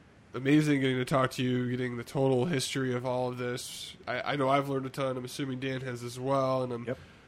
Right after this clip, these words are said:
Speaker 1: uh,
Speaker 2: Absolutely.
Speaker 1: sure that our listeners are extremely appreciative of you coming on. So, uh, we wish you a extremely happy and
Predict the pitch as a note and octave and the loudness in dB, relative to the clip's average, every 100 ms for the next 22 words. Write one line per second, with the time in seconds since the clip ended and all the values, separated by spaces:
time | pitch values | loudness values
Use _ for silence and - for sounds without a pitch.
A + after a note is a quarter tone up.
0 | - A2 A#2+ C3+ B2 A#2 - C3 B2 A#2+ | -8 -4 0 4 6 4 0 -2 -2 0
1 | A#2+ A#2+ - - - - - C#3 C#3 C#3+ | -2 -4 -12 -20 -20 -20 0 2 4 4
2 | C3 B2+ B2 - C3+ B2 A#2+ - B2+ C3+ | 4 2 0 0 -2 0 2 2 2 0
3 | B2 B2 C#3+ B2 B2 B2+ B2 - A#2+ A#2 | 0 -2 -2 0 0 0 -2 -2 -2 -2
4 | A#2 - - - A#2 B2 A#2+ B2+ C3+ C#3+ | -6 -14 -20 -10 -4 -2 0 0 0 -2
5 | - C#3 C3 G#2 A#2+ A#2 A2+ - - C3+ | -2 0 0 0 -2 -2 -4 -6 -6 -4
6 | C3+ C3 B2+ B2 B2 - - - - - | -2 0 0 -2 -4 -16 -20 -20 -6 0
7 | C#3+ D#3 D#3+ E3 E3 A#2+ A#2+ A#2 A2+ | 2 4 6 6 4 0 -4 -6 -10